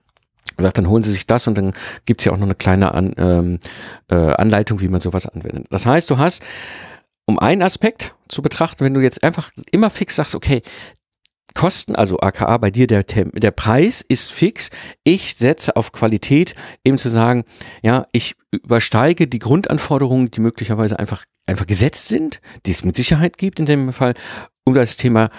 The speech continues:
gute Dokumentation, Vollständigkeit der Dokumentation einer Draufgabe oder eben einer Dreingabe, sodass du einfach deinen Kunden mit deiner Leistung dermaßen top abholst, dass er sagt, boah, was für eine Hammerqualität, das hätte ich so nicht erwartet und das ist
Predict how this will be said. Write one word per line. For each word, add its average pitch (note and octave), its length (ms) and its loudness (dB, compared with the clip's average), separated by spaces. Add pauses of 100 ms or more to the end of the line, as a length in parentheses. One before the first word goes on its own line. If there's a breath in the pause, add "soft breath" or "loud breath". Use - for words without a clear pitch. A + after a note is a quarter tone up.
(120)
gute C3 220 0
Dokumentation, G#2+ 800 2
Vollständigkeit A#2+ 720 0
der G#2 60 2
Dokumentation F#2+ 760 0
einer F#2+ 160 2
Draufgabe E2+ 560 0 (100)
oder D#2+ 340 -2
eben E2 160 -2
einer F#2 200 -2
Dreingabe, G#2+ 540 2 (440 loud breath)
sodass F#2 400 2
du F#2 120 2
einfach E2 280 -2
deinen D#2+ 240 0
Kunden A2+ 480 -2 (640)
mit C3 200 2
deiner B2 220 2
Leistung G2+ 480 0 (320 loud breath)
dermaßen G#2 680 0 (1120 loud breath)
top - 240 0
abholst, C#3 560 2
dass G#2 160 0
er G2+ 100 0
sagt, F#2+ 240 -6
boah, E2 200 -2
was G#2 180 0
für A#2+ 80 0
eine F2+ 160 2
Hammerqualität, F#2 640 0
das D#2+ 160 0
hätte - 180 -4
ich F2+ 160 -6
so A#2 220 4
nicht C3 140 2
erwartet G2+ 400 0
und F2 100 -4
das E2+ 160 -2
ist - 320 0